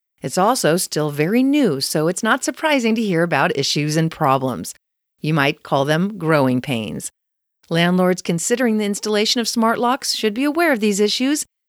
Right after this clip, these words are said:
and take steps to avoid them. Installing them during times of vacancy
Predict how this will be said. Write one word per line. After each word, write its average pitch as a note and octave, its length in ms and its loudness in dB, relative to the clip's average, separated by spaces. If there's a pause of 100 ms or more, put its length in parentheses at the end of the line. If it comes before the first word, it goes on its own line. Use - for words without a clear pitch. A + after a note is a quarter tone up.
(120)
and G#3+ 120 0
take A3 220 -2
steps G3 300 -2
to A#3 160 -2
avoid G#3 380 2
them. C3 300 -2 (460)
Installing D#3 540 0
them D#3 200 2
during D3 260 -2
times E3+ 300 -2
of D3 120 -4
vacancy A#3 500 2